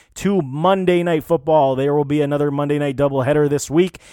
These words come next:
simply because of, uh, Stephon Gilmore and Cam Newton. Cam Newton's still in the protocol as well. Uh, Stephon Gilmore tested positive earlier in the week. Haven't heard much, uh, rumor on him. Um, obviously, he won't be playing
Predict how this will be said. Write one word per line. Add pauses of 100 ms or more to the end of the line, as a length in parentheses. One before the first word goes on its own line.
(140)
simply
because
of,
uh,
Stephon
Gilmore
and
Cam
Newton.
Cam
Newton's
still
in
the
protocol
as
well. (320)
Uh,
Stephon
Gilmore
tested
positive
earlier
in
the
week. (480)
Haven't
heard
much,
uh,
rumor
on
him.
Um,
obviously,
he
won't
be
playing